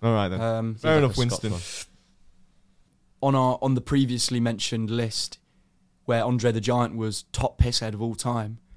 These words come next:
Speaker 2: Churchill comes third.
Speaker 1: Does he?
Speaker 2: So he must
Speaker 3: It's
Speaker 2: have
Speaker 3: done us
Speaker 2: really,
Speaker 3: proud.
Speaker 2: he
Speaker 1: Yeah.
Speaker 2: must have really liked whiskey.
Speaker 1: Fair. Good on you, man.
Speaker 2: Finally, we have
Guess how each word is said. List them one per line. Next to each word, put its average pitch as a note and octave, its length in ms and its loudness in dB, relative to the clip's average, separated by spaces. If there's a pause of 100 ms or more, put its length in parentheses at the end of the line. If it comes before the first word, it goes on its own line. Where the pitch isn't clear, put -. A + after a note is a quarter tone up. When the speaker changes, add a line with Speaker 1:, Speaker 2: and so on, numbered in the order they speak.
(220)
Speaker 2:
Churchill C3 340 0
comes B2+ 260 0
third. B2+ 400 4 (760)
Speaker 1:
Does F3+ 180 4
he? D#3 120 6
Speaker 2:
So A2 160 0
he G#2+ 80 -2
must G#2+ 240 -6
Speaker 3:
It's F#2 80 -12
Speaker 2:
have - 60 -4
Speaker 3:
done A#2 100 2
us G2 80 0
Speaker 2:
really, F#2+ 80 -10
Speaker 3:
proud. E2+ 320 -2
Speaker 2:
he G#2+ 80 -6
Speaker 1:
Yeah. G#2 160 0
Speaker 2:
must - 160 -8
have F#2+ 120 -14
really G2 200 -10
liked F#2+ 180 -14
whiskey. G2 360 -16 (180)
Speaker 1:
Fair. G2 240 -2 (240)
Good C3+ 140 2
on A#2 140 4
you, G#2 100 0
man. F2+ 180 -6 (180)
Speaker 2:
Finally, C#3+ 640 4
we B2+ 140 2
have A2 340 -2